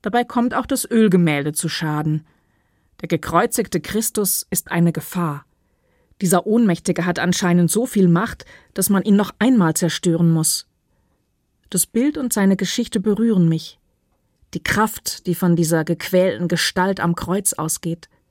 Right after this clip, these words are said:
Gott auf der Seite derer, die Gewalt erleiden. Gott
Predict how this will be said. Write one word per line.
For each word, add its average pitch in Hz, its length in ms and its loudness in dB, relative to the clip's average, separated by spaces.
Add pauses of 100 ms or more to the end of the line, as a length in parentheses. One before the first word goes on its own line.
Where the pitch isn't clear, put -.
(760)
Gott - 320 -4
auf 190 120 -8
der 180 160 2
Seite 190 360 0
derer, 202 460 0
die 196 160 -4
Gewalt 190 400 -2
erleiden. 160 640 -2 (1000)
Gott - 380 -4